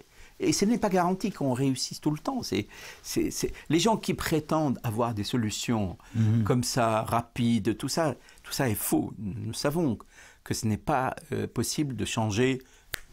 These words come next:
Speaker 1: comme ça, euh, le, le trajet de quelqu'un qui est entré dans cette voie-là. Il faut de la patience, il faut du temps, il faut un,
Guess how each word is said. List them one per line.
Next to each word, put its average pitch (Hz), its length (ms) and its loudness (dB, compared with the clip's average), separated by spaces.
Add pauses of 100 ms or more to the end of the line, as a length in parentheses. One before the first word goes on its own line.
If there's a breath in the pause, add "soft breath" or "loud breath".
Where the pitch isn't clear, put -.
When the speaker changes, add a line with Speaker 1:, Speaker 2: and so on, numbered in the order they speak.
(120 loud breath)
Speaker 1:
comme 120 180 2
ça, 127 400 2 (640 soft breath)
euh, 101 540 2 (640 soft breath)
le, - 160 -2
le 135 140 2
trajet 143 520 4
de 101 100 0
quelqu'un 110 500 0
qui - 160 -14
est - 80 -2
entré 131 400 2
dans 101 160 2
cette 90 220 -4
voie-là. 85 500 -4 (580 soft breath)
Il 113 120 -4
faut 117 180 0
de 98 80 0
la 98 80 0
patience, 135 680 -2
il 107 60 -4
faut 104 160 -2
du 92 140 -6
temps, 143 340 0
il 117 100 -2
faut - 200 -4
un, 95 140 -2